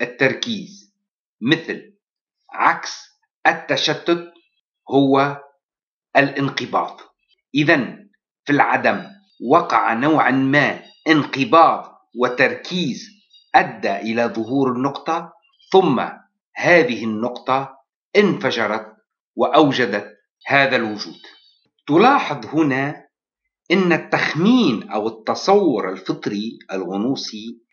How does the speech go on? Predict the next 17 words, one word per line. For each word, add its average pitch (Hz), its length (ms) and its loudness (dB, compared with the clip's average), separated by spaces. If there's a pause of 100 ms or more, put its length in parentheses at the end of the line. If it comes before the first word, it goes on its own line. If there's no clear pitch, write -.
لم 311 380 4
يتكلم 240 960 0
أبدًا 277 440 2
عن 220 260 -8
رب، - 280 -4 (540)
وإنما 175 560 4
تكلم 139 600 0
عن 135 160 2
أشياء 170 720 0
موجودة 127 800 -2
في 147 260 -8
هذا 185 220 2
الوجود 175 560 -2 (440)
كانت 233 560 4 (480)
مركزة 147 840 2
في 151 280 -4
نقطة 165 420 0